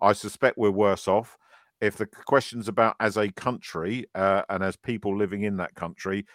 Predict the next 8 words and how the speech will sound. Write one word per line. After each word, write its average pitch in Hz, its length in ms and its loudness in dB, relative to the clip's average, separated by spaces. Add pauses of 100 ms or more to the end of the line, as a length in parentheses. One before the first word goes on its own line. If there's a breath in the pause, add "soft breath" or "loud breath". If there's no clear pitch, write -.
(280 soft breath)
we 110 180 2
were 107 140 2
worse 123 360 4
off 123 240 2
before 101 400 0
it, 117 120 0 (160)
and, 101 460 -2
uh, 104 320 4